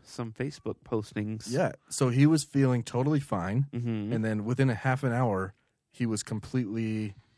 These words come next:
Speaker 2: uh, incapacitated.
Speaker 1: Wow.
Speaker 2: So he goes, they go to the E R, and he get, he's diagnosed with acute pancreatitis.
Speaker 1: Which is what?
Speaker 2: Just your pancreas is freaking out.
Speaker 1: Just, <laughs> it's just
Speaker 2: Yeah. It can be caused,
Speaker 1: It's
Speaker 2: usually
Speaker 1: losing
Speaker 2: caused
Speaker 1: its
Speaker 2: by,
Speaker 1: mind.
Speaker 2: uh,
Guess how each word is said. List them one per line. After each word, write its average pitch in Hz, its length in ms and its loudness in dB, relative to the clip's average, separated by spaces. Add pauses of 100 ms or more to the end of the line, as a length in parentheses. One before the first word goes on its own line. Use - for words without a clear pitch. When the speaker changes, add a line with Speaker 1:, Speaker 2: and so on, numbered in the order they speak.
(400)
Speaker 2:
uh, 104 120 -4
incapacitated. 104 920 -6 (180)
Speaker 1:
Wow. 104 360 -4 (100)
Speaker 2:
So 104 140 -6
he 98 40 -4
goes, 117 300 0
they 107 100 -2
go 123 120 2
to 135 60 8
the 120 240 2
E 117 40 2
R, 107 400 2 (320)
and 104 140 -6
he 104 80 -6
get, 101 220 -6
he's 101 220 -8
diagnosed 101 540 -4
with 98 320 -8
acute - 380 -6
pancreatitis. 98 880 -8 (480)
Speaker 1:
Which 123 280 -2
is 101 320 0 (160)
what? 101 360 -8
Speaker 2:
Just 151 200 -2
your 139 80 4
pancreas 127 580 2
is 110 120 -4
freaking 120 320 0
out. 123 200 2 (380)
Speaker 1:
Just, - 240 -10 (280)
<laughs> - 100 -20
it's - 140 -8
just - 220 -4
Speaker 2:
Yeah. 117 260 2 (260)
It 156 100 2
can 156 120 8
be 143 80 8
caused, 143 280 6
Speaker 1:
It's 165 60 6
Speaker 2:
usually 160 260 8
Speaker 1:
losing 127 140 4
Speaker 2:
caused 127 200 6
Speaker 1:
its 123 60 -4
Speaker 2:
by, 123 140 6
Speaker 1:
mind. 117 100 2
Speaker 2:
uh, 107 240 2